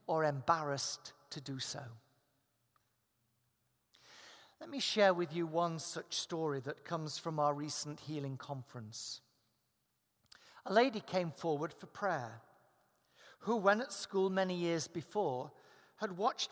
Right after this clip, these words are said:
friends playing with an Ouija board, but wasn't directly involved herself. But that was sufficient for her to have unwittingly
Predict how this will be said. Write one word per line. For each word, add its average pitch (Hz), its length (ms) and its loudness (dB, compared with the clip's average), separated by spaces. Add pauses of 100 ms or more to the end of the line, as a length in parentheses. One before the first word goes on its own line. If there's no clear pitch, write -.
friends 165 480 0
playing 185 380 0
with 175 140 -2
an 180 180 -2
Ouija 180 320 -4
board, 120 460 -8 (640)
but 214 160 0
wasn't 214 340 4
directly 175 800 4
involved 135 560 -2
herself. 139 720 -6 (1600)
But 196 160 -18
that 269 220 6
was 247 100 -4
sufficient - 640 -4
for 143 140 -6
her 143 240 0
to 185 140 -4
have 180 260 2
unwittingly 180 680 -4